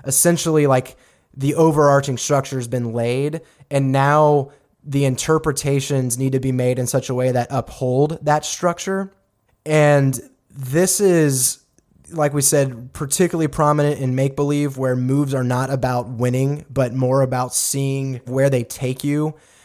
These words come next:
And the example I give is when I played Breath of the Wild,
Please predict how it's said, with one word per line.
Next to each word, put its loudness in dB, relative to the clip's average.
And 2
the 0
example 4
I 4
give 2
is -4
when -4
I 4
played 0
Breath 2
of -8
the -4
Wild, 2